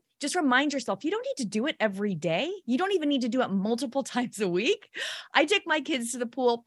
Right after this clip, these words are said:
probably out of, like, a, a nine-week summer last year. I probably took them seven times or something, six or seven times.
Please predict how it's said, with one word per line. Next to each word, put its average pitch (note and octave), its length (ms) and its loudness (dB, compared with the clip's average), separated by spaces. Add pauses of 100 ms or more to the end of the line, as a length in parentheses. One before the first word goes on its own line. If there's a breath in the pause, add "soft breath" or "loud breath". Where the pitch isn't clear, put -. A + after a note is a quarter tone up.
probably D4+ 760 -2
out A#3+ 140 0
of, A#3+ 160 -2
like, A3+ 160 -4
a, F3 260 -2 (340)
a A3 60 2
nine-week A#3+ 640 2
summer A3+ 380 -4
last A#3 320 -2
year. A3 100 0
I G#3+ 40 -2
probably D4+ 260 -4
took A#3+ 160 -6
them F#3+ 120 -4
seven E3+ 400 -2
times - 380 -12
or E3+ 60 -14
something, - 340 -12
six - 260 -10
or F#3+ 80 -8
seven F3 300 -4
times. F3 320 -8